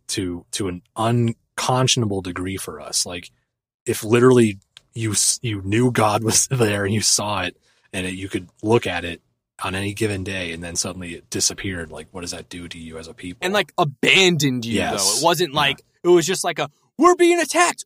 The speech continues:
Speaker 2: What do we do? Wait, where is he?" It's like, it's like they're, you know what I
Speaker 1: Yeah.
Speaker 2: mean? Like,
Speaker 1: It's, it, it's crazy to think about. And that's, that tells us so much about the Eliksni too. It,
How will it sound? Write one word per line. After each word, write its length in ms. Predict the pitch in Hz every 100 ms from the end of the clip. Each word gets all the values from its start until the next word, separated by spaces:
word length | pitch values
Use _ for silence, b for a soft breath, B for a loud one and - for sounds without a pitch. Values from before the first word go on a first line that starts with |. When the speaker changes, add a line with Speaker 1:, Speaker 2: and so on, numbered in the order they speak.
| _
Speaker 2:
What 160 | 117
do 80 | 123
we 100 | 175
do? 280 | 185 262 311 - _ _ _ -
Wait, 180 | 254 - _ _
where 180 | 208 330
is 160 | 370
he?" 140 | 185 82 -
It's 160 | 175
like, 140 | 170 156
it's 100 | 147
like 240 | 151 117
they're, 240 | 151 143
you 140 | 143 143
know 60 |
what 40 | 139
I 40 |
Speaker 1:
Yeah. 60 | 135
Speaker 2:
mean? 180 | 135 139
Like, 260 | 117 107 _ _ _ _ -
Speaker 1:
It's, 480 | 120 - - - - -
it, 220 | 107 110
it's 160 | 110 -
crazy 340 | - 120 117
to 80 | 107
think 200 | - 143
about. 260 | - 78 80
And 200 | 95 95 - -
that's, 340 | 123 120 -
that 160 | 123 113
tells 280 | - 151 139
us 120 | 117
so 260 | - 127 131
much 300 | 123 120 107
about 240 | 104 104
the 80 | 98
Eliksni 420 | 92 110 - 76
too. 300 | - 110 76
It, 260 | 80 -